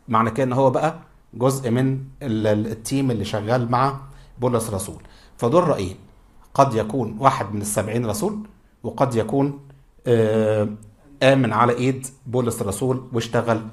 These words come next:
معاه. وفي أدلة كتير بتأيد الرأي ده، وأدلة بتأيد الرأي ده. مش هنخش في تفاصيل، يعني مش، أنا مش بشرح سفر الأعمال بالتفصيل، أنا بس بدي فكرة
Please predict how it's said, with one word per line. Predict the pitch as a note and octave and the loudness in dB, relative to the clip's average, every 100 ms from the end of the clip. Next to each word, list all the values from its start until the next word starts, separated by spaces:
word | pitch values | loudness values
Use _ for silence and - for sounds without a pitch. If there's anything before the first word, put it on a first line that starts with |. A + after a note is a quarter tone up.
| - | -8
معاه. | A#2+ G2+ G2+ | 0 0 0
وفي | C3+ E3+ | -2 0
أدلة | C#3 D#3+ | 0 0
كتير | C3 - D3 | 0 -2 -2
بتأيد | C3+ D3+ D3 | 0 0 0
الرأي | C3 D3+ C#3 | 2 0 0
ده، | D3 | 0
وأدلة | F3 A2 C3+ C3 C#3 - - _ _ - | -2 -2 -2 -2 -4 -8 -20 _ _ -6
بتأيد | A2+ A2+ C3+ B2+ | -2 -2 0 0
الرأي | G#2+ A2 A2+ | 0 0 0
ده. | B2 | -2
مش | C3 C3 | -2 -6
هنخش | A#2 C#3 C3 | -6 -4 -6
في | C3+ | -6
تفاصيل، | A2 - B2+ | -6 -4 -4
يعني | G2 | -2
مش، | F#2 - A2+ | -6 -8 -6
أنا | G#2+ | -4
مش | G#2+ | -2
بشرح | A#2 B2 B2 | -2 -2 -4
سفر | - C3 | -4 -6
الأعمال | - G#2 G#2 | -4 -4 -2
بالتفصيل، | A2+ A2 A2 - C#3+ | -4 -4 -6 -4 -4
أنا | A2+ | -2
بس | B2+ - | -2 -2
بدي | C#3 C3 | -2 -2
فكرة | B2 E3+ E3+ E3+ | -4 -2 -2 -2